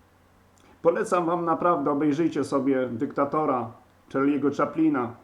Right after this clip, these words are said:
z tysiąc dziewięćset czterdziestego roku, Wojna Światów, następne stu-, stulecie Piotra Szulkina z tysiąc dziewięćset osiemdziesiątego pierwszego roku. Może co do niektórych coś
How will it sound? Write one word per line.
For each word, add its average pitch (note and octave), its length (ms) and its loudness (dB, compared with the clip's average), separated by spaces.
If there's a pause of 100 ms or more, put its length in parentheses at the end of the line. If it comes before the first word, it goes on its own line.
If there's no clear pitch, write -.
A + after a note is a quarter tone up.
(340)
z - 80 -20
tysiąc D3 320 -2
dziewięćset D3 380 0
czterdziestego C#3+ 680 -4
roku, C#3+ 420 0 (1200)
Wojna C#3+ 360 2
Światów, C#3+ 600 -4 (480)
następne C#3 540 -2
stu-, D3+ 300 -6
stulecie D3+ 480 0
Piotra C#3+ 420 -2
Szulkina C#3+ 500 -2
z - 60 -10
tysiąc C#3 320 -2
dziewięćset D3 420 -4
osiemdziesiątego C#3 720 0
pierwszego C#3 480 -2
roku. C3 360 -4 (2750)
Może G3 320 2
co F#3+ 160 2
do F#3 120 2
niektórych F#3 540 4
coś F3 320 2